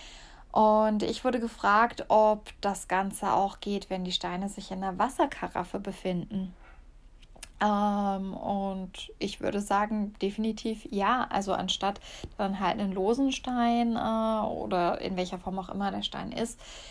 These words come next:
in Händen zu halten, würde ich dann die Karaffe eben halten und da aber ganz genauso vorgehen. Also erst meditieren, in die Mitte kommen, in die Stille kommen,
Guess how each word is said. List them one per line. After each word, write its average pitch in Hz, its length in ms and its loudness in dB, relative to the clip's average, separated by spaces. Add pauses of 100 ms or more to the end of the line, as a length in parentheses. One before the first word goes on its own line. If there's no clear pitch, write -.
(160)
in 220 120 0
Händen 214 320 2
zu 214 200 0
halten, 202 340 2
würde 196 120 0
ich - 120 -8
dann 190 260 -2
die 185 120 -6
Karaffe 269 800 -2 (180)
eben 247 540 -2 (160)
halten 254 520 2 (520)
und 214 460 2
da 180 240 -2
aber 208 200 2
ganz 190 260 -4
genauso 185 440 -4
vorgehen. 190 640 -6
Also 185 360 -8
erst 185 580 -8
meditieren, 269 800 -4
in 185 140 -6
die 190 100 -4
Mitte 208 280 -4
kommen, 208 480 -2
in - 140 -6
die 190 100 -8
Stille 214 380 -2
kommen, 202 500 -4